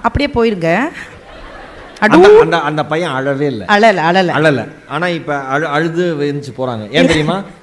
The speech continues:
Speaker 2: நீ பேச ஆரம்பிச்சோன்னா கிள்ளி விட்டுருச்சு அந்த அம்மாவை.
Speaker 1: இல்ல, இல்ல, இல்ல, அவங்களுக்கு பசிக்குதா குழந்தைக்கு, அதனால.
Speaker 2: சரி, போய்
Speaker 1: நடுவர் அவர்களே, நடந்ததை கேளுங்க.
Speaker 2: சொல்லுங்க, அந்த பையன் நடந்தா வந்தீங்களான்னு கேட்டான்.
Speaker 1: நடந்தா வந்தீங்கன்னு கேட்டான். நான் சொன்னேன், "இல்லடா தம்பி, அக்கா திருச்சியில இருந்து, அரமல இருந்து கார்ல வந்தேன், இங்க இறங்கி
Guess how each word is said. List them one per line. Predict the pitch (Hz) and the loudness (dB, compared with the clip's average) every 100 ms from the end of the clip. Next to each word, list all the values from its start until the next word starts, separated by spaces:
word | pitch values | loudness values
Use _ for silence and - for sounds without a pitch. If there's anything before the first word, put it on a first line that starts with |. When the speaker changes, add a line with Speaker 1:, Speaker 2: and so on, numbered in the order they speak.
| _ | _
Speaker 2:
நீ | - | -10
பேச | 143 160 190 190 | -4 -2 -2 -2
ஆரம்பிச்சோன்னா | 151 143 175 | -4 -4 -4
கிள்ளி | 175 190 | -4 -2
விட்டுருச்சு | 185 143 | -2 -4
அந்த | 127 120 | -6 -4
அம்மாவை. | 123 127 127 | -2 0 2
Speaker 1:
இல்ல, | 320 | 4
இல்ல, | 320 | 4
இல்ல, | 302 269 | 6 6
அவங்களுக்கு | 233 233 277 285 | 6 4 0 0
பசிக்குதா | 247 392 381 269 | 0 4 4 6
குழந்தைக்கு, | 220 226 233 202 | 4 6 4 2
அதனால. | 185 208 214 196 - - | 2 2 4 2 -2 -8
Speaker 2:
சரி, | - 127 | -6 -2
போய் | 208 349 | 4 4
Speaker 1:
நடுவர் | 466 | 6
அவர்களே, | 440 415 494 | 4 2 4
நடந்ததை | 370 403 539 571 508 | 6 6 6 4 4
கேளுங்க. | 427 440 494 415 339 233 - | 4 4 4 4 2 2 -6
Speaker 2:
சொல்லுங்க, | - 214 233 180 | 0 4 4 4
அந்த | 170 185 | 4 2
பையன் | 190 233 | 4 4
நடந்தா | 196 233 226 220 | 4 2 4 4
வந்தீங்களான்னு | 202 190 202 | 4 4 4
கேட்டான். | |
Speaker 1:
நடந்தா | 302 339 427 440 440 480 523 427 | 6 8 6 6 8 8 8 6
வந்தீங்கன்னு | 403 392 381 | 4 4 4
கேட்டான். | 403 302 247 | 2 2 4
நான் | 247 330 | 2 2
சொன்னேன், | 320 370 302 | 2 2 4
"இல்லடா | 330 349 | 6 6
தம்பி, | 277 262 330 440 - - - | 4 2 4 2 0 -8 -4
அக்கா | 220 359 | 0 2
திருச்சியில | 349 320 | 2 0
இருந்து, | 285 311 359 | 0 2 4
அரமல | 311 | 4
இருந்து | 302 370 | 0 -4
கார்ல | - 311 403 466 370 | 2 6 6 8 6
வந்தேன், | 254 262 202 147 - - - | 4 2 0 -2 -12 -20 -4
இங்க | 277 330 | 0 2
இறங்கி | 294 247 285 381 466 466 | 4 6 6 6 4 4